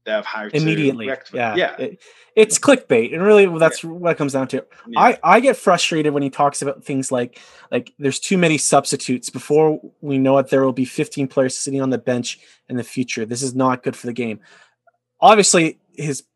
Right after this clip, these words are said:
Speaker 2: he's not worried about player welfare then. Like, th-, there just seems to be certain things that, like,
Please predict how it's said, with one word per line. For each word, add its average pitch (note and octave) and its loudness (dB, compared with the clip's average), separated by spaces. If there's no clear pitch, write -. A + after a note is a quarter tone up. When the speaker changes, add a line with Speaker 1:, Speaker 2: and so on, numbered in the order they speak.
Speaker 2:
he's D3+ -8
not D3+ 2
worried D3 2
about C3 -2
player C3+ 2
welfare A#2+ -2
then. G#2+ -20
Like, C3 -14
th-, D3 -14
there D#3 -8
just G3 -2
seems G#3+ 0
to F#3 -8
be F#3 -2
certain D3+ -4
things D#3+ -4
that, C3+ 0
like, C3+ 0